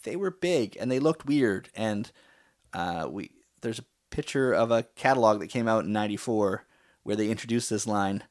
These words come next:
uh, on our website as well. And it's weird because it has both the Paradisia minifigure on a horse looking up at this giant <laughs> minifigure sitting on a bench. And it's just a weird, like, it's compatible with Lego. It looked almost like a,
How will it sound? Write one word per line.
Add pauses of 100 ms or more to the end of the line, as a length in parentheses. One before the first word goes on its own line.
(420)
uh,
on
our
website
as
well.
And
it's
weird
because
it
has
both
the
Paradisia (380)
minifigure
on
a
horse (400)
looking
up
at
this (300)
giant
<laughs>
minifigure
sitting
on
a
bench.
And
it's
just (480)
a
weird,
like, (260)
it's
compatible
with
Lego.
It
looked
almost
like
a,